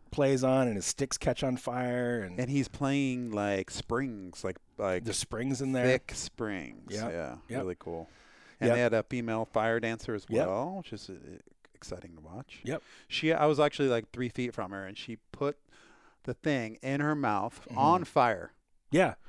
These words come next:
Speaker 1: yeah.
Speaker 2: How do you do that? Do you have a callous tongue,
Speaker 1: She,
Speaker 2: or?
Speaker 1: she drinks, like, whatever that liquid is,
Speaker 2: Oh,
Speaker 1: and then
Speaker 2: and
Speaker 1: it
Speaker 2: it
Speaker 1: catches a liquid on fire. It's just like when somebody lights their arm on fire,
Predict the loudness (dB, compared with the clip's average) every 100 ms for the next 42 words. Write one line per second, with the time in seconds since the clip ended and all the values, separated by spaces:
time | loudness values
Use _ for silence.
0 | -12 -4 0 4 6 4 2 6 6 6
1 | 4 2 0 2 6 6 4 0 -4 0
2 | 2 2 2 0 0 0 0 -2 -4 -2
3 | 0 2 2 2 -2 -2 0 0 0 2
4 | 0 -2 -2 -2 -2 0 0 2 0 -2
5 | -4 -2 0 0 0 0 -2 0 0 0
6 | -2 -2 -4 -6 -6 -6 -4 -2 -2 -2
7 | 0 0 0 -4 -6 -8 -6 -6 -6 -6
8 | -4 -6 -8